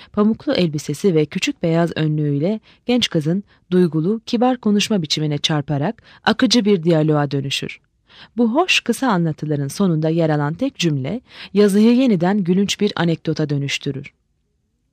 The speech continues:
Oskolki'de yayımlanmış ilk dönem hikayelerinden bir başkası olan Haç'ta ise bin sekiz yüz seksen bir yılının Mart ayında Çar Alexander iki'nin suikastinden sonra iyice sıkılaşan baskıcı devlet sansürcülüğüne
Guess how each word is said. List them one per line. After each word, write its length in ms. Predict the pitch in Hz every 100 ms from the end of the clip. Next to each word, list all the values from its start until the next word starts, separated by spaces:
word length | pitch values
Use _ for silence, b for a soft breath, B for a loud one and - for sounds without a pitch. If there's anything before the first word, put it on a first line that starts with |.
| _ _ _ B B B
Oskolki'de 560 | 196 - 320 415 240 190
yayımlanmış 640 | 170 156 151 143 147 151
ilk 240 | - 339 -
dönem 260 | 185 180
hikayelerinden 720 | 160 - 151 151 151 147 147 156
bir 140 | 185
başkası 460 | 160 147 - - -
olan 300 | 151 139 147
Haç'ta 480 | 160 185 - -
ise 400 | 196 139 - 170 247 B B B
bin 80 | 233
sekiz 340 | 226 247 262
yüz 100 | 240
seksen 460 | - 208 - 226 226
bir 100 | 254
yılının 340 | 185 156 147
Mart 320 | 156 202 233
ayında 480 | 160 143 135 147 233 - B B B
Çar 220 | - 226
Alexander 680 | 240 208 180 - 202 190 160 -
iki'nin 340 | - 180 190
suikastinden 880 | 220 180 175 170 160 - 170 185 240
sonra 340 | - 147 143
iyice 340 | - 247 190 175
sıkılaşan 680 | - 160 160 151 160 185 202
baskıcı 460 | 165 - 196 208
devlet 340 | 180 170 208 -
sansürcülüğüne 840 | 156 143 156 147 151 147 139 202